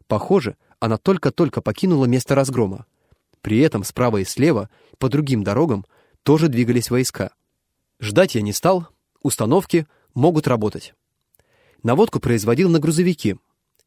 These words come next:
Танки в голове колонны мне не интересны.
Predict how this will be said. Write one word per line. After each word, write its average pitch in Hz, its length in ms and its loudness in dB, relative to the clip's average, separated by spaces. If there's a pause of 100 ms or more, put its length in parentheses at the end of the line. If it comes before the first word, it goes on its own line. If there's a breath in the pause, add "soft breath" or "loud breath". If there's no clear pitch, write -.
(240)
Танки 147 320 0
в 101 40 -2
голове 120 300 0
колонны 143 360 2
мне 123 160 4
не 165 160 4
интересны. 143 520 -2